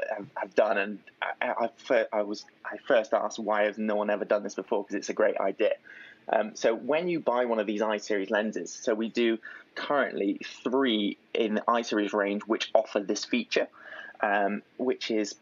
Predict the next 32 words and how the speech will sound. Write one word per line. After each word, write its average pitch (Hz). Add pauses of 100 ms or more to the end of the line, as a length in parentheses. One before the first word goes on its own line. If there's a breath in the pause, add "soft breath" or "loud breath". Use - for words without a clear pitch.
(120)
you 113
get -
two 165
caps -
in 104
the 104
box. -
You 113
get -
your 110
normal 117 (500 loud breath)
pick - (120)
and, 104 (400)
um, 92 (100)
pick -
and 95
pluck -
almost 143
cap, -
<laughs> -
and 113
you 120 (100)
get 113 (160)
this 127
little 101
one. 82 (380 loud breath)
So 107
this 127 (200)
is 104 (140)
a 104
magnetic 113
cap. -